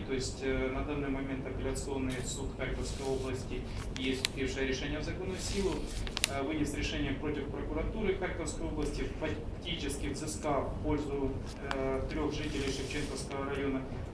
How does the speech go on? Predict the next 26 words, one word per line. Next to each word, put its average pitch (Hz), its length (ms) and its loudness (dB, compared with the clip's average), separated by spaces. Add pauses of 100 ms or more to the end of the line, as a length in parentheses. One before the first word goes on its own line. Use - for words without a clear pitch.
порядка 143 320 2 (160)
трёхсот, 147 480 0
э, 139 380 0
тысяч 147 260 -2
гривен 147 300 2
компенсации 185 680 0
за 151 120 -2
незаконное 151 540 0
расследование. 143 680 0 (360)
Однако, 190 400 0
как 175 140 -2
мы 180 160 -2
видим, 160 320 2
на 151 80 4
данный 156 320 2
момент 165 320 0
это 143 180 0
решение 139 680 0 (140)
тоже 143 220 0
не 127 100 0
выполнено. - 560 -4 (460)
Поэтому 185 320 0
зачем 185 640 0 (400)
громко 170 260 0
говорить 160 280 2
о 143 600 2